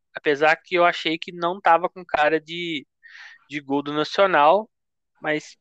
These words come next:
como era moeda de alavancagem, não quis colocar no over. Coloquei só no, no empate.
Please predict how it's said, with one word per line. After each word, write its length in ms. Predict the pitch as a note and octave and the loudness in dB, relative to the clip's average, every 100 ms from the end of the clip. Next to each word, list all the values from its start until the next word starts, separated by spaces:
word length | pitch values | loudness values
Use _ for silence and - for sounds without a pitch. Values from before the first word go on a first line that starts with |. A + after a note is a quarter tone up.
| _ | _
como 220 | E3+ E3 | -4 2
era 120 | D#3+ | 2
moeda 260 | D#3+ D3+ D3+ | 4 2 2
de 80 | D3+ | 2
alavancagem, 880 | D3+ D#3 D3+ - C3+ E3 F3+ F#3 E3 | 2 2 -2 2 4 4 2 -4 -10
não 140 | D#3+ | -12
quis 220 | _ D#3 | _ -16
colocar 360 | - D3 - C#3+ | -4 -4 0 -4
no 120 | C#3+ | -2
over. 420 | C3 C#3 E3+ F3+ - _ - - | -2 -2 -2 -6 -8 _ -10 -4
Coloquei 240 | D3+ D#3 | -2 -4
só 240 | - D3 | 0 2
no, 460 | F3 F3+ D#3+ D3 - C#3+ | 2 0 0 -2 -8 -8
no 100 | D3 | -8
empate. 580 | C3+ C3 D#3 - - | 0 2 2 -2 -16